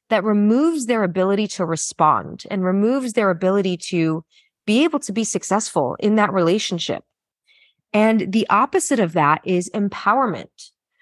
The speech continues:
So even in situations where Ani and I experience conflict, there is a way that I can show up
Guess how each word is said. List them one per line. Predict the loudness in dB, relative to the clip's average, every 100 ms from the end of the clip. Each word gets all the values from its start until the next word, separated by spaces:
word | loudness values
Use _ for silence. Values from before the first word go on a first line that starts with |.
| _
So | -4 -2 0 4
even | 4 4 0
in | 2 2 4
situations | 2 0 2 2 2 2 -2 -2 -6 -12 -16 _
where | -4 2 2 4
Ani | 2 2 2
and | 4
I | 4 4
experience | 2 -4 -10 -8 -2 0 0 -2 -4 -10
conflict, | -10 -4 -2 -2 -2 -4 -6 -20 _ _ _ _ _ 0
there | 2
is | 2 2
a | 2
way | 2 2 4 2 0
that | 0 2 2
I | 0 -2
can | -2 -4
show | -4 -4 0
up | 2 0